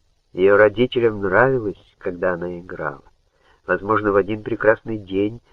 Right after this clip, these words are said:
тётушка сочтёт её музыку успокаивающей. Так Гордыня смогла бы хоть в малой степени отплатить тётушке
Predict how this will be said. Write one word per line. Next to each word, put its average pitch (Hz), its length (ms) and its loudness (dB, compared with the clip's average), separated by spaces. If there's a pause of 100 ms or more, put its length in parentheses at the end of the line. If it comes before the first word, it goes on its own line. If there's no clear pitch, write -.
(200)
тётушка 110 440 0
сочтёт 113 540 2
её 110 180 0
музыку 117 420 -4
успокаивающей. 113 1200 -4 (1120)
Так 147 220 -2
Гордыня 113 640 0
смогла 90 360 2
бы 117 120 -2
хоть - 320 -4 (240)
в 85 140 -20
малой 131 500 2
степени 82 420 -8
отплатить 90 640 -2 (120)
тётушке 104 560 -2